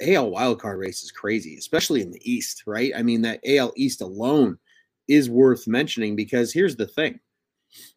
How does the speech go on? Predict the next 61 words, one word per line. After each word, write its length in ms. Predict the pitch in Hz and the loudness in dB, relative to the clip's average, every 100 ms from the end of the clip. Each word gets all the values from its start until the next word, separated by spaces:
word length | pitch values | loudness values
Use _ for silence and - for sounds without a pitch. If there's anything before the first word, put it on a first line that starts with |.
| _ _ _ _ _ _ | _ _ _ _ _ _
Hear 140 | 139 143 | -2 -2
me 180 | 107 101 | -2 -2
out, 280 | 131 - _ _ | -4 -4 _ _
right? 260 | 101 110 131 | -6 -4 0
We, 140 | 123 123 | 2 2
you 220 | 143 143 | 2 4
got 180 | 165 170 | 6 6
your 80 | |
division 360 | 156 139 135 113 | 4 4 4 2
leaders 280 | 107 98 98 | -4 -4 -8
in 60 | |
the 120 | 95 - | -12 -14
A 80 | 95 | -16
L, 180 | - - _ _ | -16 -20 _ _
in 140 | 104 | -14
the 80 | 95 | -14
A 140 | - | -16
L, 140 | - - | -20 -18
right? 200 | 104 107 | -12 -10
You 80 | 107 | -4
got 180 | 113 - | -4 0
Houston 480 | 135 147 - 139 | 2 2 4 4
leading 240 | 127 123 120 | 6 6 4
the 80 | 107 | 2
way. 240 | 107 107 | 0 0
They're 240 | 110 107 98 _ | 0 -2 -6 _
by 160 | 139 123 | 0 2
and, 200 | 117 101 - - | 2 -2 -8 0
by 140 | 123 | 0
far 320 | 123 117 110 | 0 -4 -4
the 80 | 104 | -4
best 260 | 95 101 - | -8 -10 -8
team 160 | 107 | -8
in 80 | 98 | -8
the, 200 | 95 82 | -10 -12
in 120 | 98 | -12
the 140 | 95 95 | -10 -12
A 100 | 95 | -14
L 160 | 95 | -12
right 180 | 95 95 | -10 -10
now. 200 | 98 92 - - - _ | -10 -14 -16 -16 -16 _
You 60 | 117 | 4
got 160 | 160 | 4
the 80 | 180 | 6
Yankees 420 | 151 151 - 139 | 4 2 -2 -8
still 260 | - 156 156 | -2 2 2
firmly 380 | - 143 139 135 | 0 -2 2 2
holding 240 | 123 120 | 2 0
on 200 | 113 113 | -2 -4
to 100 | 110 | -4
that 180 | 104 98 | -4 -4
A 160 | 95 101 | -2 -2
L 180 | 98 | -2
East 280 | 98 98 - | -4 -6 -12
first, 400 | - 98 - - _ | -8 -8 -8 -18 _
you 120 | 110 | -6
know, 120 | 98 | -6
first 260 | 90 113 101 | -6 -8 -8
spot 320 | - 101 101 | -6 -4 -4
right 180 | 101 95 | -6 -10
now. 260 | 104 98 | -10 -10